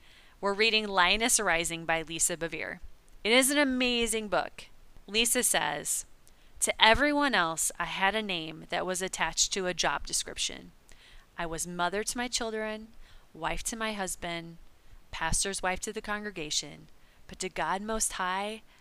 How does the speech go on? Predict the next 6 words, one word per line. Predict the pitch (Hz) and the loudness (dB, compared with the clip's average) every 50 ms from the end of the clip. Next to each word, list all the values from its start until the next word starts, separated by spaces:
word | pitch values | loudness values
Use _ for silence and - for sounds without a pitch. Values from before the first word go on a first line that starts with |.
| - - - - | -20 -18 -10 -8
I | 180 175 | -6 -4
was | 175 180 170 | -2 0 2
simply | - - - 175 165 165 - 180 175 175 170 | 2 2 2 0 -6 -8 -10 -10 -10 -10 -10
daughter." | 165 - 160 139 131 139 - - - - - - - - - - - - - - - - - - - - - - - _ - _ _ - - - | -8 -8 -8 -6 -8 -8 -10 -10 -12 -14 -18 -20 -20 -20 -20 -20 -20 -20 -20 -20 -20 -20 -20 -20 -20 -20 -20 -20 -20 _ -20 _ _ -20 -10 -4
Stop. | - - - 170 135 - - - - - - - - - - - - - - - _ - - - - | -2 -2 -2 -2 -4 -4 -6 -8 -6 -6 -6 -6 -6 -10 -18 -20 -20 -20 -20 -20 _ -20 -20 -16 -2
Think. | - 220 208 185 160 - - - - - - | 2 4 4 4 2 0 -6 -12 -12 -12 -14